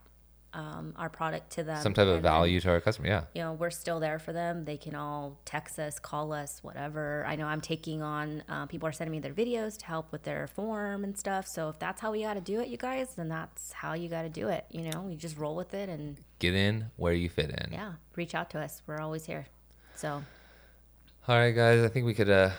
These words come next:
Speaker 2: call it quits there until, uh, until next week. Monica, you did a very good job on interviewing.
Speaker 1: Thanks.
Speaker 2: <laughs>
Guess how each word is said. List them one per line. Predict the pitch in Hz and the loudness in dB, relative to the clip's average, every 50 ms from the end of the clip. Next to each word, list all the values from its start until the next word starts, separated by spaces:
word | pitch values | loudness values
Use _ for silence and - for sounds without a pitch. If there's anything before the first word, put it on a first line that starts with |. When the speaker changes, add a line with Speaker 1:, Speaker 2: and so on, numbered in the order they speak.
| - - - | -8 -14 -4
Speaker 2:
call | - 117 104 98 82 | 4 6 6 6 6
it | - | 6
quits | - 113 107 - - | 4 4 4 4 4
there | 117 113 113 127 | 4 6 6 6
until, | 131 127 117 98 92 - 98 92 92 92 92 | 4 2 0 -2 2 4 6 6 6 8 8
uh, | 92 92 92 92 | 8 8 6 6
until | 90 90 90 - 95 92 90 | 4 2 0 2 2 2 4
next | 90 90 95 - - | 2 0 0 0 0
week. | 113 120 117 - | 0 0 0 0
Monica, | 98 92 90 95 - 110 120 127 | 0 2 2 2 2 4 4 4
you | 120 104 | 2 2
did | 95 87 82 85 | 4 4 6 6
a | 82 82 82 82 80 - | 8 8 8 8 6 4
very | - 82 80 87 85 85 82 82 82 82 85 - - - | 2 2 4 6 8 8 8 8 8 6 6 4 2 0
good | 82 85 85 80 82 | 2 4 4 4 4
job | 87 82 80 82 82 85 87 - | 6 6 8 8 8 6 6 4
on | - 52 82 82 80 80 80 80 80 80 - - - - | 2 2 2 4 4 4 2 2 0 -4 -6 -8 -8 -4
interviewing. | 87 85 85 85 87 92 92 95 107 113 110 - - | -4 -2 -2 0 0 2 2 2 2 0 -2 -4 -8
Speaker 1:
Thanks. | 208 233 269 - - - - - - - - _ _ - | -10 -10 -10 -12 -16 -20 -20 -20 -20 -20 -20 _ _ 0
Speaker 2:
<laughs> | - 113 | 2 2